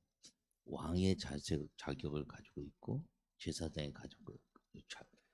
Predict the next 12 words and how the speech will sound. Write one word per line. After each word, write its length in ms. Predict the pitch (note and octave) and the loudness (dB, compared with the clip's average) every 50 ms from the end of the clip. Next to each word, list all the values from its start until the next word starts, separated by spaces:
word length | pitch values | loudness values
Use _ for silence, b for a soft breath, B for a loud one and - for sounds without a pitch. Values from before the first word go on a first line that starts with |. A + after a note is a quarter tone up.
| _ _ _ | _ _ _
자격을 380 | - C2+ - D2+ C#2+ C#2 C#2+ D2 | -2 0 2 2 2 2 0 -2
가지고 340 | - - - C#2 C#2+ - - | -4 -6 -8 -8 -8 -10 -10
있고 420 | - - _ - - F2+ C3+ - - _ _ _ _ _ _ _ _ _ _ _ | -12 -14 _ -4 -2 -2 -2 -4 -8 _ _ _ _ _ _ _ _ _ _ _
거룩한 540 | - - D#2+ D#2+ D#2 - - - D#2+ D#2 | 4 6 6 6 6 4 0 -4 -6 -4
백성, 480 | - D2+ D#2 - - - - D#2 E2+ E2+ - | -4 -4 -6 -6 -6 -4 -4 -2 -2 -4 -6
택함 360 | - - - - - A2+ C3 | -8 -8 -8 -4 -2 0 0
받은 320 | A#2+ G#2 F#2+ - - E2+ C#2+ | 2 2 2 2 0 -2 -2
백성이다, 840 | - - - - - E2 D#2+ C#2+ C#2+ C#2+ - D2+ D2+ C#2+ C#2+ C#2+ - - _ _ B B B B B B B B B _ | -2 -6 -8 -6 -4 -4 -4 -4 -6 -8 -8 -10 -12 -12 -12 -14 -18 -20 _ _ B B B B B B B B B _
아, 180 | - - - | -12 -10 -8
라고 420 | - - - - C#2+ D2 C#2+ - - - | -8 -8 -2 0 0 0 0 -2 0 6
이야기하고 600 | D#2+ F2 D#2 D2+ D2+ D2 - D2+ D2 D2 - - | 8 8 8 8 6 4 2 0 0 2 0 0
있습니다. 400 | - - - - - - - | 0 0 -2 -2 -2 -4 -6